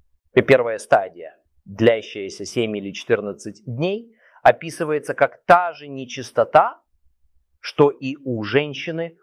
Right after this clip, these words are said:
у которой начались месячные. На этой стадии она не может иметь супружеских отношений со своим мужем,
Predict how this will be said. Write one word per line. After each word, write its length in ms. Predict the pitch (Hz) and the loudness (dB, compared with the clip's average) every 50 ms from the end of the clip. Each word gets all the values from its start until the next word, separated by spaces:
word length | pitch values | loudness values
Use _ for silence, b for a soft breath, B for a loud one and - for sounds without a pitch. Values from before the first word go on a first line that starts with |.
| b b b | b b b
у 100 | - - | -4 0
которой 420 | - 123 120 - 131 131 131 120 | 0 2 2 0 -2 -4 -4 -6
начались 460 | 117 117 113 - 120 117 123 117 - | -8 -10 -10 -10 -10 -10 -10 -10 -6
месячные. 760 | - 113 123 113 95 - - - - - - 87 76 - - _ _ _ _ _ _ _ _ _ _ _ _ _ _ _ _ _ _ _ _ _ _ _ _ _ _ - | -4 -2 -2 -2 -4 -6 -12 -18 -18 -18 -18 -18 -20 -20 -20 _ _ _ _ _ _ _ _ _ _ _ _ _ _ _ _ _ _ _ _ _ _ _ _ _ _ 0
На 160 | 104 117 131 | 2 4 4
этой 260 | 151 156 156 143 127 | 2 0 -4 -8 -12
стадии 500 | - - - 170 170 165 160 147 147 143 135 | -2 4 4 6 6 4 0 -6 -10 -6 -4
она 240 | 139 135 139 139 139 | -4 -4 -4 -4 -6
не 180 | 135 127 131 | -6 -4 -4
может 380 | 127 131 139 143 131 135 139 131 135 | -4 -2 -2 -4 -4 -6 -10 -10 -8
иметь 380 | 135 127 127 139 143 135 123 - | -6 -4 -4 -4 -4 -6 -10 -10
супружеских 920 | - - 131 117 - - 127 143 147 135 127 120 110 - - 127 - - | -6 -6 -6 -4 -2 -2 -2 -2 -2 -4 -6 -8 -10 -10 -12 -6 -2 -2
отношений 680 | 123 117 - 120 117 110 - - 131 127 127 127 123 117 | -2 -2 -2 -6 -8 -6 -6 -6 -8 -8 -8 -8 -10 -10
со 140 | - 110 | -12 -16
своим 380 | 101 - - 110 107 107 110 110 | -16 -10 -6 -4 -4 -4 -4 -6
мужем, 560 | 110 110 110 117 120 110 127 139 135 131 _ | -6 -4 -4 -4 -4 -4 -6 -10 -10 -14 _